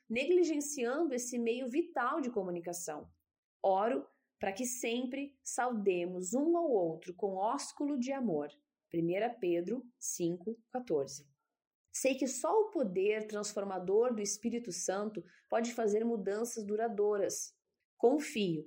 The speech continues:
em que o Senhor irá transformar-nos e fazer de nós o marido e a esposa que nos chamou para ser. Instrumentos de poder. Se há, pois, alguma exortação em Cristo,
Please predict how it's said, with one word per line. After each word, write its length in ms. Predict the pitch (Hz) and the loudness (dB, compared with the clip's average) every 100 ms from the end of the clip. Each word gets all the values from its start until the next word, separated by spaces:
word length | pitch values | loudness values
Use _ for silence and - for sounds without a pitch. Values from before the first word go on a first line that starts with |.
| - _ | -12 _
em 120 | - | -2
que 180 | 233 226 | -2 -2
o 60 | 277 | -4
Senhor 680 | - 330 294 214 220 254 - - | 0 0 2 2 0 -2 -6 -2
irá 280 | 214 214 | 0 0
transformar-nos 1120 | 233 262 339 - 370 349 254 202 190 175 175 - _ - | -4 -2 -2 -2 -2 0 0 -2 -4 -6 -8 -12 _ -8
e 80 | |
fazer 360 | 233 254 254 254 | -2 2 2 0
de 140 | 240 | -2
nós 540 | 269 220 196 277 330 - _ | -2 0 0 -2 -4 -10 _
o 120 | - | -2
marido 600 | 214 180 165 208 214 254 - - | 0 0 0 -2 -4 -8 -8 -2
e 80 | |
a 100 | 220 | 0
esposa 680 | 294 339 - 214 175 160 156 - | 2 -2 -2 2 4 2 -4 -4
que 100 | 233 | 0
nos 200 | 247 - | 0 0
chamou 360 | 339 285 185 160 | 0 2 2 0
para 140 | - | -2
ser. 340 | - - - _ _ _ _ | -6 -6 -8 _ _ _ _
Instrumentos 800 | 233 285 285 240 214 247 285 269 | 4 4 2 -2 -2 -2 -4 -4
de 80 | 254 | -4
poder. 520 | 262 240 160 147 - - _ _ _ _ _ _ | -2 0 0 -2 -6 -20 _ _ _ _ _ _
Se 320 | - - 175 | -6 0 2
há, 320 | 170 226 254 | 2 -2 -2
pois, 480 | 190 175 202 226 - - _ | 2 2 2 -2 -8 -14 _
alguma 540 | 190 202 202 254 247 - | -2 -2 0 0 -2 -2
exortação 760 | 269 302 339 339 294 - 330 | -2 2 2 0 -6 -4 0
em 120 | 320 285 | 0 0
Cristo, 640 | 233 208 214 - - | -2 -2 -2 -4 -10